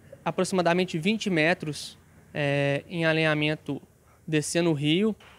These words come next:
do ponto de referência que nos foi repassado, que era o tronco, e a uma profundidade de aproximadamente de quinze metros.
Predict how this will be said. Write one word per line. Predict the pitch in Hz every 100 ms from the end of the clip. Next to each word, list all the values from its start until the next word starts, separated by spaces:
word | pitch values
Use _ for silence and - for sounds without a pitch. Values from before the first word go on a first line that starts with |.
| -
do | 170
ponto | 165 175 175
de |
referência | 170 165 156 156 -
que | -
nos | 156 - - - -
foi | 196 196 208
repassado, | 170 170 151 147 - 147 180
que | 175 151
era | 143 147 - -
o | -
tronco, | 160 147 143 185 214 - _ - - _
e | 170 170 180
a |
uma | 180 190 190
profundidade | 196 190 185 165 156 151 165 180 190
de | 196
aproximadamente | 175 180 - 165 165 156 156 175 - - _ _ - -
de | -
quinze | - 202 202
metros. | 185 135 - -